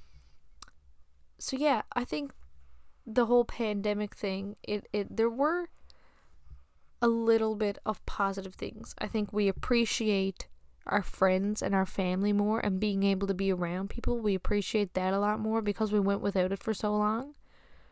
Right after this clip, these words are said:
We value our health more,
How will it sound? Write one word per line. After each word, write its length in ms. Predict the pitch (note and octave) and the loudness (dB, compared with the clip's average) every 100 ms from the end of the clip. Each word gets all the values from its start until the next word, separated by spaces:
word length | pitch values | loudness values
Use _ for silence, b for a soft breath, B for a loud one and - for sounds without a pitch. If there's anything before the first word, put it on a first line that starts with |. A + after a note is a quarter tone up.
| b b - | b b -10
We 640 | G#3 A3+ A3 G#3 G#3 G3+ - - - - - - | -2 2 2 0 -2 -4 -10 -20 -20 -20 -20 -16
value 500 | G#3 G#3 G3 G#3 G3 | 0 4 4 4 4
our 140 | F#3+ | 2
health 480 | F#3 - F#3 F#3 - | -2 -6 -6 -6 -2
more, 380 | G#3+ A3 B3 D4+ | 0 2 0 -4